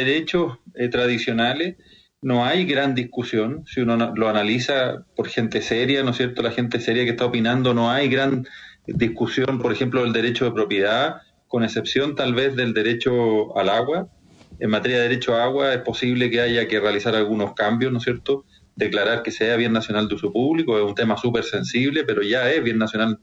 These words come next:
de uso público según los códigos de agua y civil, eh, y, y realizar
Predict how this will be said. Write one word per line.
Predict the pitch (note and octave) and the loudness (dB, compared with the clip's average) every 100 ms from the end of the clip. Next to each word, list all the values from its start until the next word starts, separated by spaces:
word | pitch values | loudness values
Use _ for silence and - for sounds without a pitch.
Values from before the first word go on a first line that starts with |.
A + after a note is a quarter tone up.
| - | -6
de | G#2 | -6
uso | - | -4
público | - A#2+ A2+ G#2 | -2 0 0 0
según | G#2 A2 G#2+ | 0 2 0
los | G2+ - | -2 -2
códigos | A2 G#2+ G2+ F#2 | 0 2 2 2
de | F#2+ | 0
agua | G#2+ A2 A#2 A2+ | 2 2 2 2
y | G#2 | 0
civil, | G2+ G#2 G2+ A#2+ C#3 - - - - - _ - | -4 -4 -2 -2 -2 -12 -20 -20 -20 -20 _ -2
eh, | G#2+ G#2 | 0 0
y, | B2 A#2 B2 C3 | 0 0 0 0
y | |
realizar | A2+ A#2+ A#2 A2 C#3+ C#3+ | 0 0 0 0 0 -2